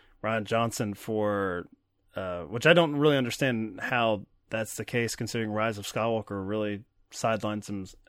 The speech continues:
his character as well. Um, it, uh, you know, I'll harken back to how we started this month with, uh, Rashomon. Kurosawa was right.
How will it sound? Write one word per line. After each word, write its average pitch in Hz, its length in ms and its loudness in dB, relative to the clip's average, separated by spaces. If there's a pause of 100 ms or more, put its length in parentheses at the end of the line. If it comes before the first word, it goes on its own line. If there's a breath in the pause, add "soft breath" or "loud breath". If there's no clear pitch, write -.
(180)
his - 180 -6
character 107 300 -4
as 95 100 -10
well. 113 340 2 (460 loud breath)
Um, 98 340 0 (120)
it, 139 580 2
uh, 120 520 2
you 170 60 0
know, 143 160 4
I'll 139 180 4
harken 139 340 4
back 127 240 4
to 131 120 -2
how 127 120 4
we 127 100 2
started 131 380 0
this 143 180 -2
month - 400 -2 (300)
with, 107 280 -6
uh, 110 200 2
Rashomon. 131 540 0 (800 soft breath)
Kurosawa 156 380 4
was 147 180 6
right. 165 260 2